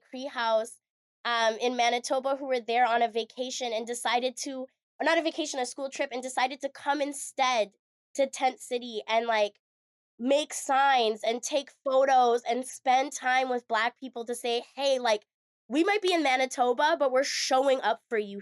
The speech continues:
here. Like, we're here and we decided to make this detour." Like, that to me was one of the most, like, profound things that I think I had seen. And also at that time, I was like, "I'm doing a research paper on,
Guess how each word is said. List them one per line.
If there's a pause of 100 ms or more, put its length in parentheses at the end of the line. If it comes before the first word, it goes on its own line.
here.
Like,
we're (120)
here
and
we
decided
to
make
this
detour." (460)
Like,
that
to
me
was
one
of
the
most,
like,
profound
things
that
I
think
I
had
seen.
And
also
at
that
time,
I
was
like, (420)
"I'm
doing
a
research
paper
on,